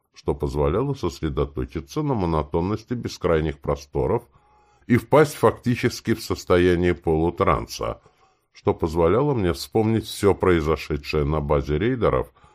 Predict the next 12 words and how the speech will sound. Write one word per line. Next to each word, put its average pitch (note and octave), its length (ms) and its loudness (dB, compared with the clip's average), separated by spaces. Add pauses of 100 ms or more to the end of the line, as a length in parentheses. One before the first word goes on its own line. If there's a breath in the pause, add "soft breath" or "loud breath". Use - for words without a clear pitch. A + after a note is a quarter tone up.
(140)
в - 160 -20
подробностях F2 1000 4 (340 loud breath)
и C3+ 80 4
снова E3+ 420 6
постараться, C3+ 720 4
отрешившись A2+ 800 2
от F#2 120 -4
кровавых G2 520 6
подробностей, C#3+ 920 0 (420 soft breath)
проработать F#2+ 720 4
то G2 160 6
сражение – E2+ 880 2